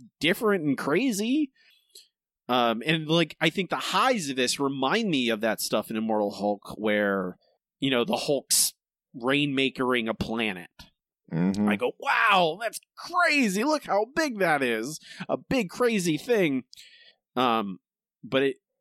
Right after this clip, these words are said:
Speaker 1: that book is also grounded in the Hulk and has built up that cast. This book, I th-,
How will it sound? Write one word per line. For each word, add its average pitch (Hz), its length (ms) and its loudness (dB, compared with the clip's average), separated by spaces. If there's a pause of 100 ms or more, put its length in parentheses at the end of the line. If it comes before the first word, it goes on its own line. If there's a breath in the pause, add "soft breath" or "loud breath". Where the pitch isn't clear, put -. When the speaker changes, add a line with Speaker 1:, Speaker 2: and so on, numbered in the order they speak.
(180)
Speaker 1:
that 143 220 2
book 139 160 -2
is 120 80 -4
also 127 200 0
grounded 110 480 -6
in 98 420 -10 (260)
the 107 140 -4
Hulk - 460 -2
and 117 200 0
has 110 160 -6
built 101 240 -4
up 107 180 -6
that 95 220 -8
cast. 117 640 -2 (440)
This 120 320 -2
book, 113 300 -4 (640)
I 226 80 -2
th-, - 180 -14